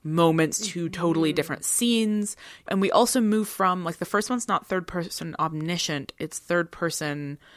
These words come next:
Speaker 1: third-person limited perspective, and it's focalized through the Prime Minister.
Speaker 2: Mm-hmm.
Speaker 1: And then we move into what looks to me like a third-person omniscient,
Speaker 2: Mm-hmm.
Speaker 1: though it, it seems to be either limited omniscience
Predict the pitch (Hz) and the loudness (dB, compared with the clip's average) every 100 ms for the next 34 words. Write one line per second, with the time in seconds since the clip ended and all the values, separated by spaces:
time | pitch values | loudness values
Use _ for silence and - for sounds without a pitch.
0 | - _ _ _ - 214 208 196 180 175 | -20 _ _ _ 4 4 4 2 2 2
1 | 180 160 - 165 147 139 127 - 127 151 | 6 6 4 -2 0 0 0 0 -2 -2
2 | 156 - 165 147 156 135 135 - 147 139 | -4 0 2 4 6 4 2 -2 -2 2
3 | 143 135 - 151 131 120 - - 69 190 | 2 0 -2 -4 -2 -4 -4 -2 -2 -2
4 | 190 190 180 165 147 165 170 196 233 247 | -6 -12 -12 -12 -2 0 4 6 6 6
5 | 196 170 170 160 180 - 214 - - 214 | 4 2 -2 -2 0 2 0 0 -2 0
6 | 190 180 165 175 147 - 143 139 135 135 | 2 2 2 0 -2 -2 -6 -4 -6 -4
7 | 139 131 127 196 208 277 - - - 160 | -4 -4 -6 -10 -14 -16 -18 -16 0 6
8 | 147 - 151 - 151 143 170 - 143 143 | 6 6 2 -2 -4 -4 -4 -2 -2 -2
9 | 143 147 151 143 143 139 139 135 - 123 | -2 -2 0 2 2 0 -2 -4 -4 -4
10 | - - - - | -6 -4 -4 -8